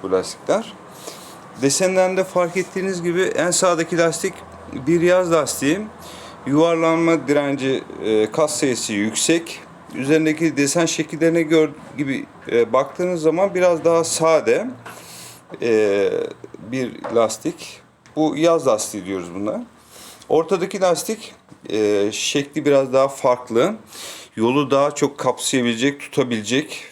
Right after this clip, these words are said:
Fren mesafesi daha kısa olabilecek kış, özellikle kış mevsiminde. E, daha yumuşak bir lastik. En soldaki lastikte, e, bir dört mevsim lastiği. Özellikle,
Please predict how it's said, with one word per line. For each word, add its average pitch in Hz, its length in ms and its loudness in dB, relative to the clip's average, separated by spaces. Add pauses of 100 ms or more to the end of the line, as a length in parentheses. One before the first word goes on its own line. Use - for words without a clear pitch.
Fren 123 300 2
mesafesi 120 760 -2 (160)
daha 113 260 2
kısa - 220 -2
olabilecek 107 560 0
kış, - 220 -6
özellikle 110 460 0
kış - 280 -8
mevsiminde. 151 720 0 (960)
E, 98 400 4 (260)
daha 123 220 2
yumuşak 175 540 0
bir 190 100 -2
lastik. 175 680 -4 (380)
En 165 160 2
soldaki 131 440 0
lastikte, 120 500 0 (920)
e, 127 180 -6
bir 175 180 0 (140)
dört 165 220 2
mevsim 110 440 0
lastiği. 101 500 0 (300)
Özellikle, 147 640 0